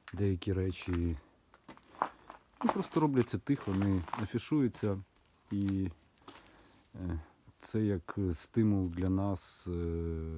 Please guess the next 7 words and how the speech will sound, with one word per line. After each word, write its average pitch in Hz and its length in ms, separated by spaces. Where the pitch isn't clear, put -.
робити 87 520
більше. 90 720
Це... 90 380
Ой, 92 260
важко 123 420
в - 60
тому 110 460